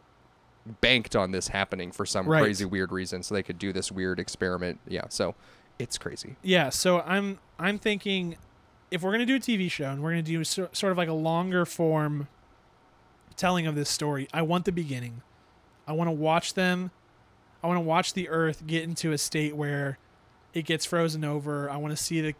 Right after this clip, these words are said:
Speaker 2: the calamity and the chaos that goes on there. Like, I want more of this story because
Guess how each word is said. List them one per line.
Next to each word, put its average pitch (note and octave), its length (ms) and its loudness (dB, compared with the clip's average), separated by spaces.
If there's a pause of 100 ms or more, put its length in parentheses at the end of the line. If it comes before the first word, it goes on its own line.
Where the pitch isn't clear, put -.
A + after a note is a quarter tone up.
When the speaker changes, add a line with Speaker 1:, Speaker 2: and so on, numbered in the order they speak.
Speaker 2:
the D#3+ 140 -4
calamity D#3 480 -2
and D3 100 -2
the D3 60 -4
chaos D3+ 380 -2
that D3+ 100 -6
goes D3 260 -4
on D3 160 -2
there. C#3+ 160 -2
Like, D3 140 -4
I D#3 60 0
want E3 280 0
more D#3 320 0
of D3 100 0
this C#3+ 160 0
story C3 440 -2
because C#3 400 -4